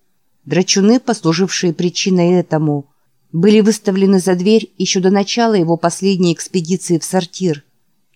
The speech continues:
Теперь на вновь появившемся пустом пространстве танцевали люди.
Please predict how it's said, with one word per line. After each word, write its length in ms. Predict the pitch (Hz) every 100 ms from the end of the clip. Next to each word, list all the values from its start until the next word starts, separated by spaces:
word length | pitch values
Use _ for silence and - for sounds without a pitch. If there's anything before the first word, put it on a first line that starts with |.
| -
Теперь 340 | 180 240 254
на 120 | 214 151
вновь 300 | 156 165 -
появившемся 680 | 160 165 175 - 175 165 170
пустом 440 | 170 - 185 175
пространстве 840 | 165 170 - 190 196 - 151 147 - _ _ _
танцевали 720 | - 190 - 190 196 208 214
люди. 560 | 190 180 147 143 131